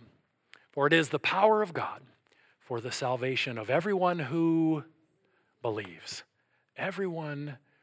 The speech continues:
who believes. Have you believed and placed your faith in Jesus?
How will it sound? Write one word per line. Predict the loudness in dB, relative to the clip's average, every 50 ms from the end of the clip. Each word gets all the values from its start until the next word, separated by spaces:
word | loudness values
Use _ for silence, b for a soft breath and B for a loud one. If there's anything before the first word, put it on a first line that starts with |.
| _ _ -10
who | -8 -6 -6
believes. | -6 -8 -8 -10 -12 -12 -14 -14 -12 -10 -10 -10 -10 _ _ _ _ _ _ _ _ _ _ _ _ _ _ _ _ _ _ _ _ _ _ _ _ _ _ _ _ _ _ _ _ _
Have | -4 -4 -2 -2
you | -2 -2
believed | -2 0 0 0 -2 -2 -4 -6 -6
and | -8 -10 -8
placed | -6 -6 -6 -6 -6 -8
your | -10 -8
faith | -6 -6 -6 -6 -6 -6 -8
in | -8 -6
Jesus? | -6 -6 -6 -6 -8 -10 -12 -14 -14 -14